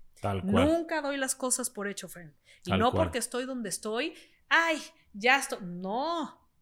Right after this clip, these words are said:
Speaker 2: me descuido tantito y me voy pa' atrás.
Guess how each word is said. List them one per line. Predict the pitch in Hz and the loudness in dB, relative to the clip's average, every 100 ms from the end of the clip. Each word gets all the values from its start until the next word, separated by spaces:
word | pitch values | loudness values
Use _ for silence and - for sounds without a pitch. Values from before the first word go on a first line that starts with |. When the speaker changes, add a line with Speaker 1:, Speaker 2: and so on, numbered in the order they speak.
| _ | _
Speaker 2:
me | 190 180 180 | -6 -2 0
descuido | 180 - 269 320 370 339 | 2 0 0 0 0 0
tantito | 254 220 254 262 - 370 427 - - - _ _ - | 0 0 -2 -2 0 -2 -2 -8 -18 -20 _ _ -6
y | 214 | -2
me | 196 | 0
voy | 190 269 | 4 4
pa' | 294 196 | 4 0
atrás. | 269 339 403 - - | 2 2 2 0 -2